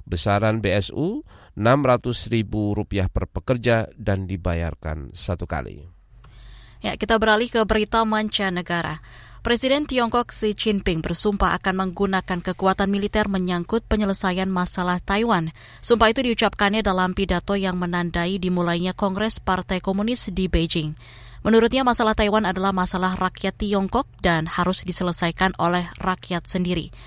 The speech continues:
Speaker 2: Tiongkok memandang Taiwan sebagai bagian dari wilayahnya untuk direklamasi suatu hari nanti,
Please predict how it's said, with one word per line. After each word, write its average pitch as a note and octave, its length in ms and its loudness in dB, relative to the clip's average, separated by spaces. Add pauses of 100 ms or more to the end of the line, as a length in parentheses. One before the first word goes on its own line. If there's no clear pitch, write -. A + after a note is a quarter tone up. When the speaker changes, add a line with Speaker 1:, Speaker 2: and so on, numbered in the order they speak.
(260)
Speaker 2:
Tiongkok A#3 400 4
memandang G#3 480 2
Taiwan F3+ 400 0
sebagai F3+ 480 2
bagian F3+ 320 2
dari F3 160 0
wilayahnya F3 480 0
untuk F3+ 320 -4
direklamasi F#3 800 -2
suatu F3 400 -4
hari E3+ 240 -4
nanti, D#3+ 320 -4